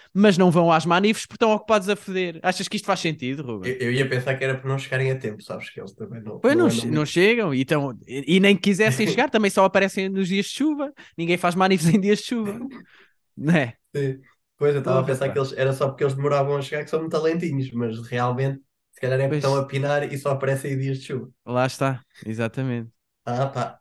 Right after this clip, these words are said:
Speaker 1: Mas tu tens
Speaker 2: Sabes,
Speaker 1: animais que,
Speaker 2: tenho,
Speaker 1: que,
Speaker 2: pá, mas eu
Speaker 1: que
Speaker 2: nu-, eu nunca fui tão profundo como tu, sabes? Eu só olhei
Speaker 1: Mas
Speaker 2: para
Speaker 1: podemos, podemos ir, podemos ir.
Speaker 2: Ah, pá, olha, se calhar vou lançar um que é, que é, pronto, que é da família. É tipo, tá para nós, co-, ou seja, tá pa-, para os caracóis como os macacos estão para nós, acho eu.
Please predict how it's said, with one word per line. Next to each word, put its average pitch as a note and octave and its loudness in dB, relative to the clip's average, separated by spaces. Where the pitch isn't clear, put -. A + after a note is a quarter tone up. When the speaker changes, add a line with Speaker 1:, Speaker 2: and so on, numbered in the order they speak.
Speaker 1:
Mas D3+ 0
tu E3+ -2
tens E3+ 0
Speaker 2:
Sabes, - -2
Speaker 1:
animais E3 -4
que, D3+ -6
Speaker 2:
tenho, F3 2
Speaker 1:
que, C#3 -4
Speaker 2:
pá, C3 2
mas B2+ 0
eu C3 0
Speaker 1:
que - -
Speaker 2:
nu-, C#3 -4
eu C3 2
nunca C#3+ 0
fui D3 -6
tão D3 -2
profundo D3 -8
como E3 -2
tu, D#3+ -4
sabes? B2+ -4
Eu B2+ 2
só B2+ -2
olhei C3 4
Speaker 1:
Mas - -4
Speaker 2:
para - -6
Speaker 1:
podemos, D#3+ -2
podemos D3 -2
ir, B2+ -2
podemos A#2 -6
ir. A2 -6
Speaker 2:
Ah, B2+ 0
pá, C3+ 2
olha, B2+ 2
se C3 -8
calhar B2 0
vou C3 0
lançar C#3 -4
um D3 -6
que - -8
é, C#3+ -2
que - -8
é, C3+ -2
pronto, A#2+ -8
que A2+ -8
é A2 -6
da A2 -6
família. A#2 -4
É B2+ -2
tipo, C3+ -8
tá C#3 0
para C#3 -4
nós, D#3 -4
co-, D3 -10
ou B2+ -2
seja, A#2 -4
tá C3 -2
pa-, C3 -4
para - -6
os B2 -6
caracóis C#3 -4
como C#3+ -8
os C3+ -6
macacos C3+ -4
estão C3+ -4
para C3+ -4
nós, A#2+ -6
acho A2 -10
eu. G#2 -12